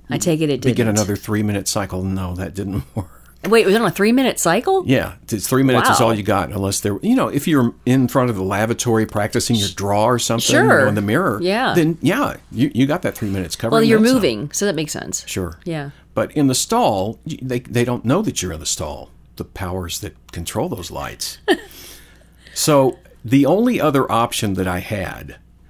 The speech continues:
Speaker 2: was to open the stall and try to move around <laughs> like a crab that had been beached. With
Speaker 1: I'm taking it your pants are still down at your
Speaker 2: Still
Speaker 1: ankles.
Speaker 2: down, yeah. No, no trousers, no nothing.
Speaker 1: And you're flailing around.
Speaker 2: I'm flailing
Speaker 1: I'm trying to
Speaker 2: around
Speaker 1: visualize
Speaker 2: in the
Speaker 1: this.
Speaker 2: dark,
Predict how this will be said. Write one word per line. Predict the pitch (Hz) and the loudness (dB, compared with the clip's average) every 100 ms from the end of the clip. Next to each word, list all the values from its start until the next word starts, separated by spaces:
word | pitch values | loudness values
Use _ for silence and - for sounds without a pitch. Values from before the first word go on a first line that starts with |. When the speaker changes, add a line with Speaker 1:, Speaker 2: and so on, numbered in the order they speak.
| - - - - - | -20 -20 -20 -20 -10
Speaker 2:
was | 120 151 139 131 - | 0 4 4 2 -2
to | - 139 123 - | -2 2 2 2
open | 139 180 180 170 | 2 2 2 2
the | 151 | 0
stall | - - 139 90 - 65 - - - - - | 0 2 2 2 -2 -8 -12 -20 -20 -20 -2
and | 120 120 120 110 - - - - - - - - - - | 2 4 4 2 -4 -20 -20 -20 -20 -20 -20 -20 -20 -16
try | - 156 170 | -2 0 2
to | 147 | 4
move | 127 170 185 | 6 6 4
around | 151 135 147 139 110 101 - - | 4 4 4 4 2 2 0 -2
<laughs> | - 453 | -2 0
like | 165 - - | 2 2 2
a | |
crab | - - - 151 165 165 131 | -2 -6 -2 0 2 0 2
that | 120 | 0
had | 107 | 0
been | 117 110 | 0 0
beached. | 92 147 117 - - - - - 508 - - - - | 2 0 0 -4 -6 -6 -10 -2 -2 -2 -10 -10 -2
With | 131 147 | 2 4
Speaker 1:
I'm | 220 226 | 4 4
taking | 320 285 277 | 4 4 2
it | 233 | 2
your | 220 | 2
pants | 196 135 - - | 2 0 -2 -2
are | 165 151 147 | 2 2 2
still | - 175 | 2 4
down | 165 156 | 4 4
at | 156 202 | 2 0
your | 196 | 0
Speaker 2:
Still | 131 | 2
Speaker 1:
ankles. | 180 185 | 2 2
Speaker 2:
down, | 214 208 180 | 0 0 0
yeah. | 131 131 127 | 2 0 -2
No, | 117 123 | -2 0
no | 123 127 | 0 -2
trousers, | 139 104 107 120 113 | -2 -2 -2 -2 -4
no | 95 117 | -2 0
nothing. | 110 135 | 0 0
Speaker 1:
And | 175 | 2
you're | 180 | 2
flailing | 170 190 202 254 | 2 0 2 0
around. | 240 170 123 104 | 0 0 0 -2
Speaker 2:
I'm | 113 | -4
flailing | - 143 160 170 | 2 2 4 4
Speaker 1:
I'm | 165 | 4
trying | 214 - | 4 4
to | |
Speaker 2:
around | 151 | 6
Speaker 1:
visualize | 127 170 131 147 | 6 4 4 4
Speaker 2:
in | 143 | 2
the | 120 | 4
Speaker 1:
this. | |
Speaker 2:
dark, | 143 160 90 85 - | 4 4 2 -2 -8